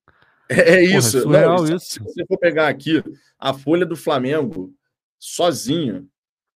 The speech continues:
Speaker 1: é maior do que Botafogo, Internacional e Santos somadas.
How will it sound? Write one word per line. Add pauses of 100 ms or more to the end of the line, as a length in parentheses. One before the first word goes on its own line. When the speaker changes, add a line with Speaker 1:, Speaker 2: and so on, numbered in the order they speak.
(120)
Speaker 1:
é
maior
do
que
Botafogo,
Internacional
e
Santos
somadas.